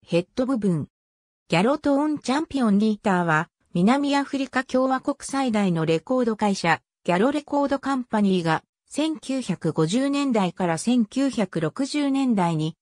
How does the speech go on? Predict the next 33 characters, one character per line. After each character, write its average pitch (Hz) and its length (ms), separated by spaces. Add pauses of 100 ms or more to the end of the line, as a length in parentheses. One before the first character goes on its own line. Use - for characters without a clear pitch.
(140)
か 269 160
け 277 140
て 196 160
製 240 260
造 240 220
し - 120
て 208 120
い 190 100
た 160 240 (240)
ア 160 140
コ 262 160
ー 262 60
ス - 120
テ 320 120
ィ - 20
ッ - 100
ク 247 180
ギ 226 140
タ 156 360 (500)
ー。 214 40
安 294 140
価 247 160
な 170 160
作 - 180
り 214 140
で、 185 220 (240)
初 180 160
心 302 260
者 285 200
向 285 120
け 262 160
の 254 140
楽 240 180